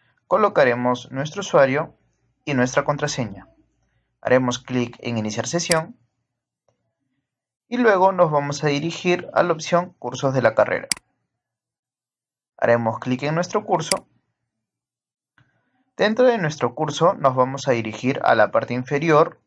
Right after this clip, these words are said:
del aula virtual. En la opción centro de calificaciones, haremos clic en centro de calificaciones completo. Dentro de este espacio vamos a poder verificar el registro de cada estudiante,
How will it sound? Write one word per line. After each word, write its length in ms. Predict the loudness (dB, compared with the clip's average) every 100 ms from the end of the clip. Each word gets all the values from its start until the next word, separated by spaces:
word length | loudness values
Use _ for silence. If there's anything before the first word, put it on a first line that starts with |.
| _
del 180 | -2 0
aula 220 | 2 0
virtual. 560 | -2 0 4 4 2 _ _ _ _ _ _ _ _
En 220 | -2 0 2
la 40 |
opción 520 | 0 0 2 2 -2
centro 420 | -8 -4 -4 0 0
de 140 | 2
calificaciones, 1040 | 2 0 -4 -6 -4 0 0 0 -4 -8 -12 -12 -12 _ _
haremos 460 | 2 4 4 0 -4
clic 340 | -6 -8 -8 -4
en 160 | -4
centro 340 | -2 -4 0 0
de 80 | 0
calificaciones 720 | -2 -4 -8 -8 -6 -8 -8
completo. 500 | -8 -10 -12 -16 -20 _ _ _ _ _ _ _ _ _ _ _ _ _
Dentro 340 | 0 4 4
de 160 | 6 4
este 200 | 2 -4
espacio 500 | 0 2 4 4 2
vamos 260 | 2 0 -4
a 100 | 2
poder 200 | 4 4
verificar 560 | 0 -4 -4 2 2 2
el 100 | -4
registro 720 | -6 -10 -6 -6 -4 0 2
de 160 | 2 2
cada 180 | 4
estudiante, 840 | 4 0 -2 2 4 2 -6 -8 -12